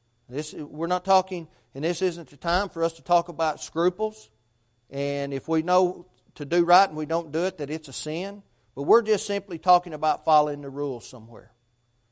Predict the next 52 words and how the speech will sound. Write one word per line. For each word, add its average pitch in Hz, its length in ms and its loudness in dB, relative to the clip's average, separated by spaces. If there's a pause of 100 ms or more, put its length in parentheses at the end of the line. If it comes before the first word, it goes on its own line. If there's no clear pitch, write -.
(140)
There's 123 120 -14
no 180 180 0
smoking 190 500 2
if 139 140 -12
you're 135 100 -12
going 151 140 -6
to 147 60 -10
go 147 160 -2
to 139 80 -8
that 147 180 -8
school. 131 280 -6
I 147 60 4
went 175 200 -8
to 170 80 -10
a 143 40 -10
school. 156 360 -8
If - 100 -18
you 165 100 -14
smoke, 185 380 -2
you're 151 100 -12
not 147 160 -8
going 151 120 -10
to 139 60 -14
be 151 100 -6
here 123 140 -12
long. 107 240 -18 (1200)
Or 139 80 -10
use 170 220 -8
tobacco 165 400 0
at 143 80 0
all 139 260 -2
in 123 120 -14
any 131 180 -14
way. 110 180 -20 (1300)
And 147 140 -10
so 170 420 4 (200)
this 180 240 0
young 214 260 2
man 170 300 -2
approached 202 680 0
this 165 240 -2
other 165 220 6
one, 131 180 -10 (560)
<coughs> - 500 -2
and - 920 2
he 190 100 -2
gave 185 240 4
some 190 180 -6
kind 190 220 0
of 196 80 -6
an 202 80 -8
excuse. 147 720 -12